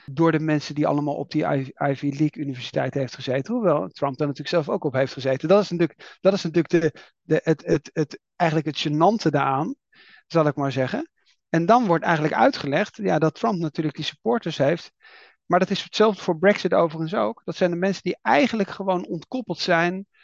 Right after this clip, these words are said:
teleurgesteld zijn en eigenlijk alleen nog maar door hun proteststem eigenlijk kunnen zeggen van, nou, ik ga, ik ga toch mijn gelijk halen door een man als Trump te verkiezen, door voor Brexit te zijn. Dat is in principe wat hij, vind ik, heel goed uitlegt.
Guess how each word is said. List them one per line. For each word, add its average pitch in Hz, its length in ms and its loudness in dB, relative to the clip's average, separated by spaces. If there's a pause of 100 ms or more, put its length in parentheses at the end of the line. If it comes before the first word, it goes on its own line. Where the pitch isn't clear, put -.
(140)
teleurgesteld 190 840 2
zijn 180 300 0
en - 160 -4
eigenlijk 202 420 2
alleen 185 340 6
nog 214 140 -4
maar 180 120 -2
door 165 180 0
hun 160 140 0
proteststem 262 840 -2 (760)
eigenlijk 190 380 2
kunnen 180 240 -2
zeggen 165 220 0
van, 175 100 -2
nou, 180 160 6
ik - 80 -2
ga, - 160 0
ik - 160 0
ga 190 160 4
toch 208 200 -4
mijn 185 220 2
gelijk 190 420 4
halen 143 560 0
door 180 260 2
een 185 180 -4
man 180 240 0
als - 220 -2
Trump 180 460 -4 (360)
te 165 100 -4
verkiezen, 156 680 -4
door 175 380 4
voor 170 320 0
Brexit 160 420 0
te 131 120 -12
zijn. 139 320 -8 (300)
Dat 190 160 4
is 202 120 -4
in 190 60 -8
principe 180 280 -8
wat 165 140 -2
hij, 160 100 -4
vind 165 160 -2
ik, 143 120 -2
heel 180 260 4
goed 185 180 -10
uitlegt. 139 460 -4